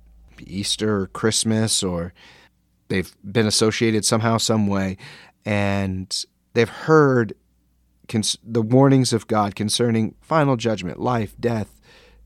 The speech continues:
eternity. And these are events that are unseen in their minds. But the response becomes a casual dismissal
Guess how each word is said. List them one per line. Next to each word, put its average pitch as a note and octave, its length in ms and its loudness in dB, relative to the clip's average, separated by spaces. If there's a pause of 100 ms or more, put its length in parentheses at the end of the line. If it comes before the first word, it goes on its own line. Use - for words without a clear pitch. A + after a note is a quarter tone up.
(140)
eternity. B2+ 840 0 (800)
And C3+ 100 4
these E3 120 6
are F3 100 6
events D#3 360 4
that D3+ 140 4
are D3 140 4 (200)
unseen D#3+ 760 4 (240)
in D3+ 320 4
their D3 140 4
minds. C#3 720 -2 (640)
But C3 140 0
the C3 80 2
response C#3 760 4
becomes A2 540 -4
a G2 80 -6
casual A#2+ 720 2
dismissal - 800 -6